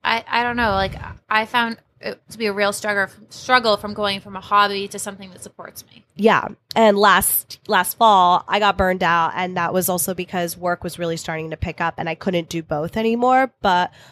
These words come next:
Speaker 2: as I wound down the blog, I did start prioritizing posting on Instagram because I didn't wanna lose this community
Speaker 1: Mm-hmm.
Speaker 2: that I had kind of built and grown up with, you know, over the years. And I,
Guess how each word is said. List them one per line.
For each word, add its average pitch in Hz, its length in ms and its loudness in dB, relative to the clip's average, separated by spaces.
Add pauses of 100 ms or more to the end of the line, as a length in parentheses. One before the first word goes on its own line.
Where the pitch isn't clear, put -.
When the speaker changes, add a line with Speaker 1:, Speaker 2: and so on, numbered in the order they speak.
(240)
Speaker 2:
as 214 280 4
I 196 340 2
wound 190 400 -2
down 185 220 0
the 175 80 -4
blog, 196 480 4
I 180 160 -2
did 185 540 -2 (100)
start 175 680 0
prioritizing 185 1120 0
posting 208 380 0
on 175 100 2
Instagram 170 640 -4
because 185 240 -6
I 180 80 -4
didn't 180 240 -4
wanna 180 220 -2
lose 185 580 2 (340)
this 214 140 -8
community 240 460 -4
Speaker 1:
Mm-hmm. 170 80 -2
Speaker 2:
that 175 160 6
I 180 160 4
had 196 440 2
kind 226 220 -8
of 220 160 -10 (180)
built 233 420 2
and 202 260 -2
grown 196 280 0
up 208 220 0
with, 180 460 0
you 202 120 -4
know, 185 200 0
over 190 200 -2
the 190 100 -4
years. 226 520 -4
And 190 420 4 (680)
I, 247 400 4